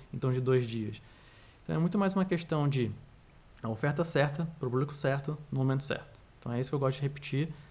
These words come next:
porque não é uma lista grande, não é quantidade, não é a métrica da vaidade, "Ah, tem um milhão de pessoas na minha lista e por isso eu tenho sucesso." Pelo contrário, inclusive, a minha lista, eu já tirei mais de quinhentas mil pessoas até hoje.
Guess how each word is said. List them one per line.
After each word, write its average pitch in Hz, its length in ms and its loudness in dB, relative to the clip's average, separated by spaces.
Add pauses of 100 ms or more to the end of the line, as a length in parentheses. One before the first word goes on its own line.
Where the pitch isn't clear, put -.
(140)
porque 139 520 0
não 147 200 4
é 156 80 4
uma 151 140 4
lista 139 240 0
grande, 131 400 2
não 139 220 2
é 160 100 2
quantidade, 131 800 0
não 131 220 2
é 143 260 2 (260)
a - 120 0
métrica 131 340 4
da 139 100 6
vaidade, 123 480 4
"Ah, 139 220 4
tem 143 180 2
um 143 80 6
milhão 156 280 6
de 156 80 -4
pessoas 143 260 2
na 143 80 4
minha 139 140 4
lista 127 340 0
e 151 40 0
por 143 180 2
isso 139 180 2
eu 139 40 -6
tenho 139 140 2
sucesso." - 480 -6 (480)
Pelo 160 160 2
contrário, 175 440 2 (280)
inclusive, 170 680 2 (540)
a 135 100 2
minha 156 160 6
lista, 165 400 2 (200)
eu 139 260 4
já 143 100 2
tirei 139 260 2
mais 139 220 2
de 156 60 0
quinhentas 196 400 0
mil 170 140 6
pessoas 151 460 2
até 147 200 2
hoje. 117 340 -2